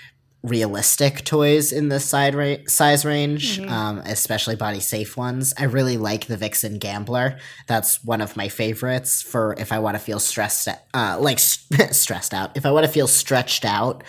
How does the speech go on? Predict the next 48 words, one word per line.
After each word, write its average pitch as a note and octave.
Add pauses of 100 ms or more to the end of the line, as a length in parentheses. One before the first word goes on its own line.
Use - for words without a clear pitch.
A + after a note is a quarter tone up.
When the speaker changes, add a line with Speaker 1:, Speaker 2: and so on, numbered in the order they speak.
Speaker 2:
Mm-hmm. F#3+
Speaker 1:
uh, A2
but G#2
with G#2+
something G#2+
that G#2+
is G2+
still G#2+
particularly G#2
phallic G#2
or G#2+
that F#2+
feels G#2
smoother A#2
than C3
a C#3
fist, C3+
that's -
great. A#2 (340)
Speaker 2:
Mm-hmm. F3 (360)
Speaker 1:
Um, F#2+ (560)
but D#3+
yeah, F3
I G3+
would F3+
recommend C#3
warming A#2+
up G#2+ (100)
with, G#2+ (140)
uh, G#2 (280)
I F3+
would, E3+
yeah, F3+
I D3
would C#3+
recommend D#3
sizing B2
up G#2+
with G#2+
those G#2
toys A2+
over F#2+
time G#2
to C3
practice G2+
on G2+
your F#2+
own. A#2+